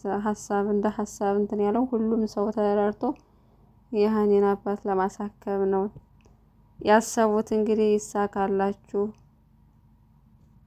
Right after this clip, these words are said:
ደስ ይላል መተሳሰባቸው። እና ኤላም እንግዲህ በ-፣ ከድራማው ይወጣል ወደ ደሴ ከሄደ። እና እንግዲህ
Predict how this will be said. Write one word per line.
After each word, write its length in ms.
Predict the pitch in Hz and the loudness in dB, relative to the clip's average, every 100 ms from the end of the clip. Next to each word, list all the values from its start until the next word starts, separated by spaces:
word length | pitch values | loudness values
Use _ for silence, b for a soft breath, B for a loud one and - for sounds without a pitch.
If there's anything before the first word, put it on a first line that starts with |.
| _ _ _ _ - 202 196 196 196 220 | _ _ _ _ -2 0 2 2 0 0
ደስ 220 | 208 - | -4 -4
ይላል 280 | 208 202 214 | -2 0 2
መተሳሰባቸው። 1040 | 208 - 202 - 202 208 202 208 202 220 214 | 0 -2 -6 -2 -2 -2 -2 -2 -4 -6 -2
እና 200 | 202 196 196 196 - _ _ _ _ _ _ - | 2 2 2 0 -4 _ _ _ _ _ _ 0
ኤላም 380 | 247 247 247 240 | 2 6 6 6
እንግዲህ 420 | 240 233 226 226 226 226 226 | 4 2 2 2 2 0 -2
በ-፣ 200 | 233 208 202 208 | 0 0 0 -2
ከድራማው 600 | - 190 233 196 208 202 | -8 -6 -2 0 4 4
ይወጣል 480 | 202 196 - 190 190 185 196 - _ _ _ _ _ _ _ _ _ _ _ _ | 4 2 0 -2 0 0 -2 -8 _ _ _ _ _ _ _ _ _ _ _ _
ወደ 200 | 233 202 196 | 0 4 4
ደሴ 240 | 202 202 - 202 | 4 0 -4 -6
ከሄደ። 360 | - 208 202 226 294 - _ _ - - _ _ _ _ _ _ _ 226 214 190 | -4 -2 0 0 -2 -6 _ _ -20 -20 _ _ _ _ _ _ _ -8 -4 -2
እና 200 | 214 220 220 | -2 -2 -2
እንግዲህ 360 | 208 214 196 | -2 -2 -2